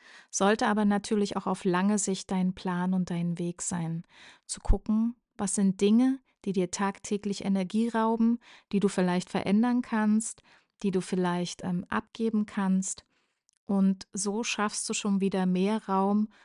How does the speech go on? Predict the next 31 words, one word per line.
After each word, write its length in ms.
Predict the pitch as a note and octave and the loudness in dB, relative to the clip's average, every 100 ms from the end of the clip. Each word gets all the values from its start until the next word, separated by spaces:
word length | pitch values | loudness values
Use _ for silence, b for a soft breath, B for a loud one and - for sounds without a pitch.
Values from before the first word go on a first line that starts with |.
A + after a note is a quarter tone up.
| b | b
für 280 | - G3+ - | -6 -4 -2
andere 480 | - F#3 G#3 F#3+ F3+ | 0 2 4 2 -2
Sachen, 520 | F3 E3+ - G3 G#3+ | -2 -4 -2 0 0
die 120 | A3+ | -4
vielleicht 440 | A3 A#3 A3+ B3 - | -6 -2 0 -2 0
in 120 | A3+ | 0
diesem 300 | A3+ B3 A#3 | 0 0 2
Moment 380 | A#3 A3+ A#3 A#3 | 4 6 4 4
eine 160 | A3+ A3 | 2 4
höhere 420 | A#3 A3 F#3 E3 | 4 4 0 -6
Priorität 880 | - F3 E3 D#3+ D#3+ - E3 - - | -8 -8 -6 -6 -8 -8 -8 -10 -10
haben. 380 | D#3+ D#3+ E3 E3+ _ _ _ _ _ _ _ _ _ _ | -8 -6 -8 -10 _ _ _ _ _ _ _ _ _ _
Alles 300 | G3+ B3 C4 | 2 4 4
in 80 | C4+ | 2
allem 340 | A#3 A3 A3+ | 4 6 8
ist 120 | A3+ A3 | 6 4
es 140 | - | 0
extrem 560 | G3+ - - G#3+ A#3 G3 | -2 -2 2 4 4 4
wichtig, 440 | G#3 - G3 - | -2 -4 -6 -6
gut 300 | G#3+ A3+ A#3+ | -4 -4 -4
für 180 | - G3+ | -4 -2
dich 300 | G#3+ G#3+ - | 0 -2 -4
zu 160 | - | -4
sorgen, 580 | F#3 F3+ F3 F3 F#3 E3+ B B B | -4 -2 -2 -2 -4 -6 B B B
gut 220 | - G3+ G3 | -6 -2 -2
auf 100 | - | -2
deine 320 | F#3+ F#3+ F#3+ | 2 2 2
Gesundheit 640 | F#3 G3+ G#3+ C4 C4+ B3+ | 0 2 0 0 -2 -4
zu 180 | - - | -4 -2
achten. 580 | G#3 - - G#3 G#3+ A3 B B B B | -4 -4 -2 0 0 -2 B B B B
Und 360 | G3+ G3 F#3+ | 0 0 0